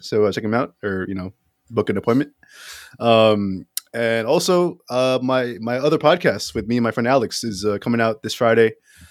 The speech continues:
um, for season two. So I'm excited for that. So tune in. We're also on Spotify and Apple Podcasts. Um, I'm excited. So that's, that's it for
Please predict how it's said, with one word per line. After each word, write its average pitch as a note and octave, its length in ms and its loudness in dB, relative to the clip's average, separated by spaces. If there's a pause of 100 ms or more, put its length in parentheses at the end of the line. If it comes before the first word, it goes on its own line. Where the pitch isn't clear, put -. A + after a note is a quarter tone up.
(160)
um, G#2 720 -2 (420)
for G#2 280 0
season B2+ 260 4
two. F#3+ 220 0 (240)
So - 180 0
I'm A2 60 2
excited D3 260 2
for C3+ 80 -4
that. G2 160 -4 (240)
So G#2+ 220 -4 (220)
tune D3 180 2
in. D3 260 4
We're A#2 100 0
also A#2+ 220 0
on A#2 100 0
Spotify A2+ 280 -2
and A2 80 -2
Apple A2 140 -6
Podcasts. G#2+ 680 -2 (500)
Um, F#2+ 480 -4 (320)
I'm G#2+ 80 -2
excited. G#2+ 320 0 (440)
So - 140 -6
that's, A2 240 -2
that's A2+ 220 -8
it G#2+ 140 -4
for A2+ 100 -6